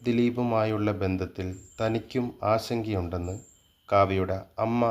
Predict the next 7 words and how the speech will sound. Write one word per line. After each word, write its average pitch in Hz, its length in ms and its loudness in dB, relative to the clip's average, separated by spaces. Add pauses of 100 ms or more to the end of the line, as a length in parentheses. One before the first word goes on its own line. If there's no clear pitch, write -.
(140)
അന്ന് 117 260 0
പറഞ്ഞതായി 98 640 0
മഞ്ജു 95 360 -2
മൊഴി 113 320 0
നൽകുന്നു. 85 420 -4 (680)
എന്നാൽ 90 360 -2 (720)
പിന്നീട് 123 460 4